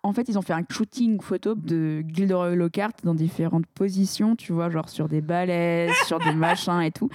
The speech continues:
Et donc, du coup, ils ont mis, genre, sa tête en gros, tu vois. C'est le seul où il va y avoir sa tête en couverture. Et c'est ça qu'ils ont essayé de donner un air, euh, vraiment assez cheap, en fait, à ces bouquins. Puis, en vrai, je pense que l'acteur, il en devait en avoir trop marre des shooting photos parce que,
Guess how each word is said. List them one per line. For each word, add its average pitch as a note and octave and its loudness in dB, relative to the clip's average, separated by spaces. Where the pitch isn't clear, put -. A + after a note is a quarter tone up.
Et - 0
donc, G3 2
du F#3 0
coup, C#4+ 0
ils G#3 2
ont F#3+ 4
mis, G#3+ 4
genre, F#3 0
sa F3+ 0
tête A3 -2
en F3+ 2
gros, G3 2
tu - -4
vois. G#3 2
C'est G3+ -2
le F#3 2
seul C4 2
où G#3 4
il F#3+ 2
va F3 2
y E3+ 4
avoir F3 -2
sa F3 -2
tête G#3+ -2
en G3 0
couverture. G3 -2
Et F#3+ 0
c'est G3+ 2
ça B3 2
qu'ils G#3+ -2
ont G3 4
essayé F#3+ 0
de G3 0
donner G3+ 0
un G3+ 2
air, G#3+ 2
euh, F#3 0
vraiment G#3+ 0
assez G#3+ 0
cheap, - -2
en G3 0
fait, G3+ -2
à G3 0
ces F#3 -2
bouquins. F3+ -2
Puis, - -2
en E3+ 0
vrai, F#3 0
je E3 -8
pense A3 -2
que - -2
l'acteur, D#3+ 0
il F3 2
en - 0
devait D#3 0
en D3 2
avoir D#3 0
trop F3 -2
marre F#3+ 0
des F3 0
shooting E3+ -2
photos G3+ 0
parce E3+ -4
que, D3+ -4